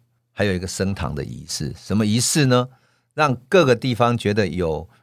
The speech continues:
冤屈的或者有什么事情呢，可以提出来在这里发言，有疑问的话可以提出来发言。就这样子呢，等到这些整个仪式都结束之后，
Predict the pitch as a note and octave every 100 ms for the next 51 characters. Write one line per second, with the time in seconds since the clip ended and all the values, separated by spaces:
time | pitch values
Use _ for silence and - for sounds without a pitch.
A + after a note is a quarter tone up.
0 | - B2 C3 B2+ - B2+ A2 G#2+ G#2 F#2
1 | E2+ - F2 - A2 - D#2 D2+ D#2 _
2 | _ G#2+ F#2 - F#2 F2 G#2+ E2+ D#2+ D#2
3 | E2 C#2+ - C#2 D2+ B1 - _ _ _
4 | - E2+ D#2+ E2+ G2 G2 D#2 - C#2+ -
5 | - D2+ - D2 D#2 C#2+ - C#2 C#2+ -
6 | - _ _ _ _ - D3+ D#3+ C#3+ A2+
7 | F#2 F2+ F#2 F#2 G2 C3 G#2+ A#2+ A#2+ -
8 | F2 F2 D#2 F#2 G#2+ F#2+ F#2+ D2+ - F2+
9 | - F2 - D#2